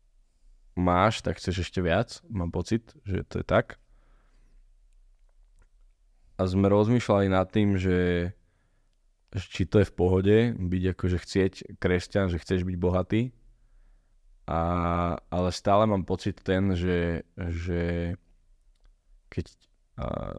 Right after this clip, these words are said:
sa riadiš tým, čo píše písmo, že všetko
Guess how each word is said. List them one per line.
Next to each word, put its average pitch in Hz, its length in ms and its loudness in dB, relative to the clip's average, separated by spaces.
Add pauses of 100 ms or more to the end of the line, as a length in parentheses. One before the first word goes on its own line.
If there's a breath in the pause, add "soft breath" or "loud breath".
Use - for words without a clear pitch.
(520)
sa - 200 -6
riadiš 95 440 0
tým, 98 300 0
čo 87 160 -6
píše - 320 -2
písmo, 90 500 -2
že 85 380 -4 (480)
všetko - 320 -4